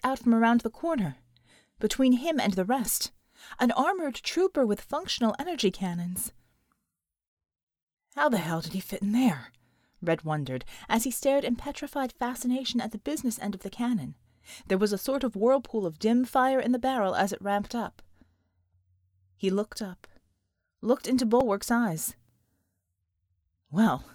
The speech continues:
now would be the time for him to get revenge. Time slowed.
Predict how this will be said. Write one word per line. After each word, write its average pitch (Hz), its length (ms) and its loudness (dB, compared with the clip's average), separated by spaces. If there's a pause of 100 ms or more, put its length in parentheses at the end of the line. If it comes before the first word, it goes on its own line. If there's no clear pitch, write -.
(760)
now 175 400 -4
would 196 260 0
be 156 160 0
the 160 80 -6
time 175 300 -2
for 147 100 -6
him 175 160 -4
to - 60 -10
get 175 200 -6
revenge. 143 560 -2 (1700)
Time 196 400 2
slowed. 190 560 -2